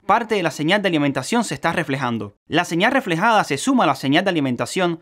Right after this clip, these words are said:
que resulta en algo llamado onda estacionaria. La relación entre el valor máximo y mínimo de la onda estacionaria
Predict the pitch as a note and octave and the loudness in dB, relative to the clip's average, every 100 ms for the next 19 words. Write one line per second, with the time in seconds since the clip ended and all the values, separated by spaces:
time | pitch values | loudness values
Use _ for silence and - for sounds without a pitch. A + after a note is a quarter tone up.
0 | _ E3 D#3+ C#3+ B3 A#3+ F#3 F#3 G#3+ A3 | _ -2 0 0 -2 0 0 0 0 0
1 | F#3 F#3 G3 - G#3 F3+ D3+ - C3 A#2+ | 0 2 2 2 0 0 -4 -4 -2 -2
2 | A2 G2 - D#3 F3 E3 - C4+ B3 G#3 | -4 -8 -2 -2 0 -2 0 0 0 0
3 | E3 D#3 F#3+ G3+ F#3+ F#3 D3 C3 - D3+ | 0 0 0 2 0 0 -2 -2 0 0
4 | F3+ B3+ A3+ D#3+ C3 B2+ D#3 G#3+ A3+ A#3 | 4 4 4 2 2 0 0 -2 -2 -2
5 | G3+ F3+ F3 | 0 0 -2